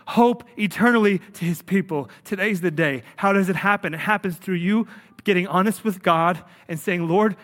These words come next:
please forgive me. I'll turn my life and give it to you. Have mercy. I believe in Christ." You can have it this morning.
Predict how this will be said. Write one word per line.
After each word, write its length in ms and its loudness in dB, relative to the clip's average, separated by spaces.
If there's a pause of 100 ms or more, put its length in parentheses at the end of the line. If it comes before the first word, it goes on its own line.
please 240 -2
forgive 340 -2
me. 220 -6 (420)
I'll 80 -4
turn 220 -2
my 80 2
life 220 2
and 120 -6
give 160 2
it 120 -2
to 100 -8
you. 280 -2 (180)
Have 200 -6
mercy. 540 0 (320)
I 100 -2
believe 300 2
in 100 -8
Christ." 320 -2 (160)
You 160 -4
can 120 -4
have 260 -2
it 60 -14
this 200 -20
morning. 280 -10